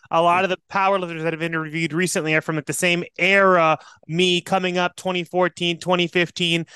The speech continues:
rise of powerlifting really happening during twenty sixteen, twenty seventeen, twenty eighteen. You coming into it were already at a time where social media was really pre-, was very prevalent.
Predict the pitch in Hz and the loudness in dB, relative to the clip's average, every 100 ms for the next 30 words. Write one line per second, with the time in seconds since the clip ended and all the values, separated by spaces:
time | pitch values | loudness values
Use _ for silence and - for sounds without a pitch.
0 | - - 143 180 175 185 165 170 185 175 | -14 -2 2 4 4 2 0 -2 0 4
1 | 180 175 - 170 170 175 160 165 165 170 | 4 2 0 -4 0 0 0 0 -2 -4
2 | 165 160 156 - 175 165 185 - 165 170 | -4 -6 -8 -2 0 0 -4 -6 -4 -2
3 | 160 160 156 170 160 170 165 170 170 180 | 0 -2 -2 -4 -2 0 2 2 2 0
4 | 185 180 170 - - 180 247 - 233 226 | 0 -2 -2 -12 -8 4 4 4 2 2
5 | 202 202 214 - 190 165 156 165 180 180 | 2 2 0 0 2 2 2 2 2 0
6 | 165 147 - 165 165 151 - 180 175 180 | -4 -4 -2 -2 -2 -6 -6 -6 -4 -4
7 | 175 175 170 151 139 147 170 165 - 170 | -2 0 0 0 -2 0 -2 -2 -2 -2
8 | 156 147 147 160 131 180 185 - 170 165 | -2 -4 -4 -4 0 0 0 0 0 2
9 | 156 165 | -2 -4